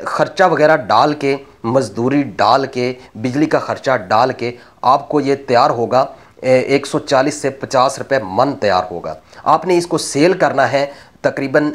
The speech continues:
साढ़े चार सौ से पाँच सौ रुपये मन सेल हो रहा है। आप इसको सेल कर सकते हैं, जो लकड़ी बेचने वाले हैं, जो लकड़ी वाली टाल हैं, वहीं पे भी आप सेल कर सकते हैं, क्योंकि ये घरों में बहुत ज़्यादा इस्तेमाल होता है। आजकल सर्दी है, गैस की किल्लत है, तो लोग घरों में ये यूज़ करते हैं,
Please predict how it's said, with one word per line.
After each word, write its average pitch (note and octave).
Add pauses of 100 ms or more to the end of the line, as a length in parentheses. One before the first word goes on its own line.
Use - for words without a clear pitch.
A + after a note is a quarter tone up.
साढ़े D3
चार C#3+
सौ C#3+
से D3
पाँच C3
सौ C#3
रुपये A#2+
मन A2+ (220)
सेल A#2+
हो F#2
रहा D#2+
है। E2+
आप E3
इसको G#3+
सेल F#3+
कर F#3
सकते F3+
हैं, F3
जो E3
लकड़ी D3
बेचने D#3+
वाले D3
हैं, C#3+
जो C#3
लकड़ी B2+
वाली C3 (100)
टाल C3+
हैं, C#3
वहीं A#2+
पे D3+
भी C3+
आप C#3+
सेल C3+
कर C#3
सकते C3
हैं, B2+ (380)
क्योंकि D#3+
ये D3+
घरों A2+
में D3
बहुत C3
ज़्यादा B2+
इस्तेमाल C3+
होता C3
है। B2+ (220)
आजकल D3
सर्दी C#3
है, C3+
गैस B2
की C#3+
किल्लत D#3
है, C#3 (300)
तो E3
लोग D3+ (140)
घरों D3
में C#3+
ये C#3+
यूज़ A#2+
करते G2
हैं, F2+